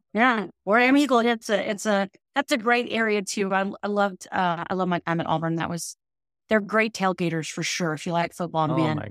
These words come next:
Speaker 2: God. The tailgating there is, I've never seen anything like it. Uh,
Speaker 1: No,
Speaker 2: although
Speaker 1: I, I thought
Speaker 2: Yeah.
Speaker 1: we did it here. We don't, we don't tailgate compared to what they do.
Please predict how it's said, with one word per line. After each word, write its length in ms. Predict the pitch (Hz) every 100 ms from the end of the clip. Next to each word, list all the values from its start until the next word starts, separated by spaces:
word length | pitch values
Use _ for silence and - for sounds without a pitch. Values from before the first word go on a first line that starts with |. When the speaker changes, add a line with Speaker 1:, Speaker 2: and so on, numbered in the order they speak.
| 95
Speaker 2:
God. 360 | 123 120 110 104
The 120 | 123
tailgating 680 | 113 - 156 147 123 120 117
there 240 | 117 110
is, 160 | 104 117
I've 180 | 135
never 200 | 135 131
seen 140 | 120 131
anything 380 | 127 117 120 113
like 280 | 110 107
it. 220 | 104 101 _
Uh, 160 | 120 113
Speaker 1:
No, 60 | -
Speaker 2:
although 220 | 202 -
Speaker 1:
I, 220 | - 220 - _ _ _
I 120 | 233 247
thought 120 | 320
Speaker 2:
Yeah. 60 |
Speaker 1:
we 60 | 277
did 160 | 240 226
it 80 |
here. 240 | 196 240 175
We 160 | 220
don't, 300 | 220 202 160
we 80 | 196
don't 180 | 240 202
tailgate 400 | 190 175 180 185
compared 280 | 180 170 175
to 60 |
what 140 | 170 156
they 120 | 170
do. 280 | 160 160